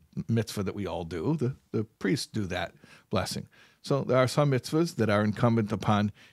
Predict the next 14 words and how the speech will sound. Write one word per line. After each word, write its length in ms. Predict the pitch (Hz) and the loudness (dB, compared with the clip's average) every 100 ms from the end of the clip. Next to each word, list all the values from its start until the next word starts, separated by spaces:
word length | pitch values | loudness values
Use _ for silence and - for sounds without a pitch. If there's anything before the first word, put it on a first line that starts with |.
| _ | _
individuals 920 | 131 127 113 104 98 123 151 185 - - _ _ _ | 2 4 2 0 -2 0 0 -2 -8 -12 _ _ _
or 180 | 104 98 | -4 -2
groups, 640 | 87 110 139 156 - - - _ _ _ - | -2 -2 0 -2 -6 -10 -16 _ _ _ -2
but 180 | 104 | -2
they're 180 | 107 107 | 0 0
also, 500 | 101 101 - 101 92 - _ _ _ 98 | 0 -2 -2 0 -2 -6 _ _ _ -4
uh, 280 | 95 92 92 | -4 -4 -4
commandments, 580 | 98 95 92 131 160 | -4 -2 -2 -2 -2
and 240 | 95 92 101 | -2 -2 -2
this 260 | - 98 117 | 2 2 2
is 140 | 117 | 0
one 180 | 135 165 | 2 2
of 80 | 110 | 0
them. 140 | 85 | -4